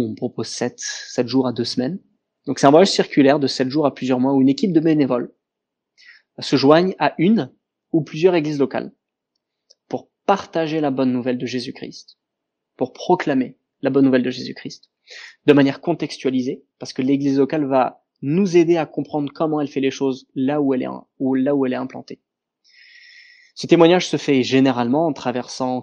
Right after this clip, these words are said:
quatre frontières, les frontières culturelles, les frontières religieuses, parce que certaines églises sont dans des contextes religieux, spirituels différents de, des nôtres, en passant les frontières linguistiques et les frontières, euh, sociales.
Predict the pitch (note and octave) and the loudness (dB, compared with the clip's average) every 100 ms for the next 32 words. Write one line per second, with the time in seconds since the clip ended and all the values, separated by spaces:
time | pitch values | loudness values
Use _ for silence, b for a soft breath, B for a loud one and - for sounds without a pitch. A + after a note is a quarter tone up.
0 | - D#3 D3+ - - - B2+ - B2 C3+ | -6 -6 -6 -14 -14 -8 -6 -6 -8 -8
1 | D3 C#3 C3+ C3 C3 B2+ B2+ - B2 - | -12 -16 -16 -8 -6 -4 -6 -4 -4 -2
2 | B2 C#3+ A#3 _ _ _ _ - B B | 0 0 -4 _ _ _ _ -20 B B
3 | B - C3+ - A#2+ - A#2 A2+ A#2+ A2+ | B 0 0 2 -2 0 -2 0 0 0
4 | A2+ G3 A#3+ - - - - B2+ - - | 0 -2 -2 -10 -16 -14 -12 -10 -12 -6
5 | B2 B2 B2 B2+ C3 - B2+ B2+ B2+ B2+ | -4 -2 0 0 -2 -2 -4 -4 -6 -6
6 | B2 B2 - - B2 B2 B2+ A#2+ B2+ C3 | -6 -8 -10 -4 0 2 0 2 2 2
7 | C#3 - _ - - - C3+ B2+ - B2+ | 2 -6 _ -20 -16 -2 0 0 0 0
8 | B2+ B2 - B2+ B2+ B2+ A#2 B2+ B2+ F3 | 0 -4 -2 0 0 -2 -2 -2 -2 -4
9 | - _ B B B B B - B2+ B2 | -10 _ B B B B B 2 4 4
10 | B2 A#2+ B2 - C3+ A#2 - A2+ B2 A#2+ | 2 -2 -4 -4 -4 -4 -8 -12 -12 -10
11 | A#2+ A#2 - F#3+ A3 - _ F3 F#3+ C#3+ | -10 -10 -10 -8 -10 -12 _ 0 0 0
12 | C3 - B2 - C#3+ D3 - _ _ - | -4 -6 -14 -10 -8 -8 -14 _ _ -12
13 | B2+ - - C3+ B2+ - | -12 -12 -10 -8 -8 -10